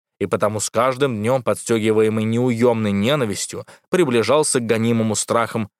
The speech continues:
первому мужчине. В очередном городе ему отвечали на неизменный вопрос. «Был вчера в семь часов вечера, месье». «В семь? Ага, значит, восемнадцать часов. Пока запрягают лошадей, принесите мне скорее чего-нибудь перекусить».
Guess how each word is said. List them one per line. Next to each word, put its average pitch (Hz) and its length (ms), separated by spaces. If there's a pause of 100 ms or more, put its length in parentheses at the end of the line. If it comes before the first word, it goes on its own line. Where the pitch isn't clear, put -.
(160)
первому 110 420
мужчине. 101 600 (500)
В 113 40
очередном 143 520
городе 170 440
ему 180 180
отвечали 165 500
на 147 140
неизменный 120 640
вопрос. 104 640 (600)
«Был 190 260
вчера 175 380
в 185 80
семь 156 280
часов 170 360
вечера, 120 360
месье». - 460 (340)
«В - 80
семь? 143 300 (500)
Ага, 107 380
значит, 107 380
восемнадцать 113 600
часов. 117 440 (400)
Пока 117 260
запрягают 113 520
лошадей, 113 420
принесите 117 520
мне 120 160
скорее 113 360
чего-нибудь 113 500
перекусить». 117 600